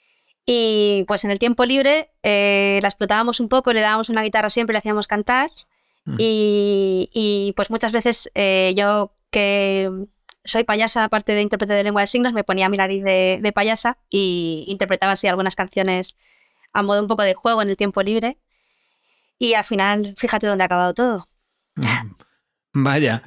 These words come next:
Speaker 2: Y antes de todo esto, em, ¿cómo es tu acercamiento a la lengua de signos? ¿Cómo y cuándo decides estudiar esta lengua?
Speaker 1: Pues,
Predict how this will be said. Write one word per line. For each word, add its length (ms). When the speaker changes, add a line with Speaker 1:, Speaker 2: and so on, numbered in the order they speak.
Speaker 2:
Y 540
antes 300
de 100
todo 220
esto, 440
em, 680
¿cómo 160
es 80
tu 100
acercamiento 640
a 80
la 100
lengua 300
de 80
signos? 720
¿Cómo 480
y 140
cuándo 300
decides 500
estudiar 360
esta 220
lengua? 400
Speaker 1:
Pues, 760